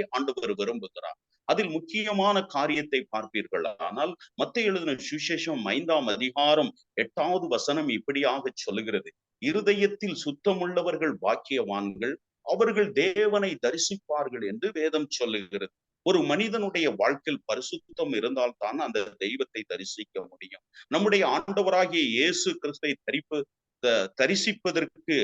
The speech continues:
அடிப்படை தகுதி என்னவென்றால், ஆண்டவராகிய இயேசு கிறிஸ்துவினுடைய இரத்தத்தினால் கழுவப்பட்டு பரிசுத்தமாக்கப்பட்ட ஒரு வாழ்க்கை தான் தேவனை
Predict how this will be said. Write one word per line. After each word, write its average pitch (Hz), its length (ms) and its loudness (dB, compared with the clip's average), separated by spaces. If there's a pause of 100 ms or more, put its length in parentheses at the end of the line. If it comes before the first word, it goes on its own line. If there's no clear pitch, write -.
(240)
அடிப்படை 196 760 0 (280)
தகுதி 175 420 -2
என்னவென்றால், 101 640 0 (280)
ஆண்டவராகிய 175 680 4
இயேசு 151 440 2
கிறிஸ்துவினுடைய 120 920 -2 (360)
இரத்தத்தினால் 151 880 -2
கழுவப்பட்டு 127 680 -2 (380)
பரிசுத்தமாக்கப்பட்ட 170 1200 0
ஒரு 104 240 0
வாழ்க்கை 120 480 0
தான் 104 460 -6
தேவனை 123 400 -2